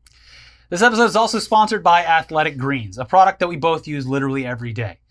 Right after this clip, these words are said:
Athletic Greens was pitched to us as a health supplement that's better than pills and capsules at getting you all the vitamins, minerals, and probiotics that your body needs.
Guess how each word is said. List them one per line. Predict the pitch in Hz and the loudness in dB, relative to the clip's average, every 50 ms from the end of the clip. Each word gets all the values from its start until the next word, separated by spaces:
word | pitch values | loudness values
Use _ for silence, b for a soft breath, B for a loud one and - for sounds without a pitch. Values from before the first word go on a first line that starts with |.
| _ _ - | _ _ -4
Athletic | 147 139 - 185 190 185 151 | -4 -2 2 2 2 2 2
Greens | 143 170 185 190 165 165 | -2 -4 -4 -4 -6 -8
was | 156 - | -10 -10
pitched | - - 185 180 - - | -8 -6 -6 -6 -6 -4
to | 180 180 | -2 -2
us | 175 - | -2 -4
as | 156 139 | -6 -8
a | 135 | -4
health | - 151 151 - | -2 -2 -2 -2
supplement | - - 165 151 - 151 151 160 170 | -2 -4 -4 -4 -4 -6 -10 -10 -8
that's | - 131 110 - | -10 -10 -8 -6
better | - 139 135 135 | -4 -4 -4 -4
than | 123 120 | -6 -6
pills | 113 - 208 233 233 233 214 | -4 0 0 2 2 2 0
and | 202 202 190 | -4 -6 -2
capsules | - 214 247 254 247 - 247 240 226 214 | 0 0 0 0 0 -4 -6 -4 -4 -4
at | 196 190 165 147 | -6 -6 -6 -6
getting | 175 196 214 220 220 220 | -4 -4 -2 -2 -4 -6
you | 202 180 180 185 180 | -8 -8 -10 -10 -6
all | - 156 175 190 202 | 0 2 4 4 4
the | 190 190 | 2 0
vitamins, | 160 170 170 170 170 170 170 151 | -2 -2 0 0 -2 -6 -8 -10
minerals, | 131 143 147 147 147 147 143 143 | -10 -8 -6 -6 -6 -6 -8 -8
and | 147 151 143 - | -10 -10 -8 -6
probiotics | - 165 160 165 156 147 135 135 135 123 - | -6 -4 -2 0 0 0 0 -2 -2 -6 -8
that | - 131 | -10 -10
your | 135 139 | -8 -6
body | 123 120 110 117 120 | -4 -4 -4 -4 -4
needs. | 123 143 156 143 113 90 - | -4 -4 -2 -4 -4 -6 -12